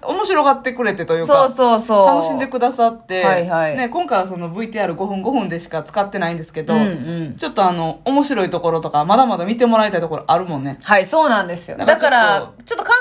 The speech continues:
Speaker 2: 全版にしてね、
Speaker 1: うん。
Speaker 2: また出したいですね。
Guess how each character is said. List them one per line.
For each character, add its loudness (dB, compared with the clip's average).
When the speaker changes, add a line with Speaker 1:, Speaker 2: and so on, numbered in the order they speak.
Speaker 2:
全 -2
版 2
に -6
し -10
て 0
ね、 0
Speaker 1:
う -8
ん。 -8
Speaker 2:
ま 2
た 4
出 6
し -6
た 2
い 4
で -8
す -14
ね。 -10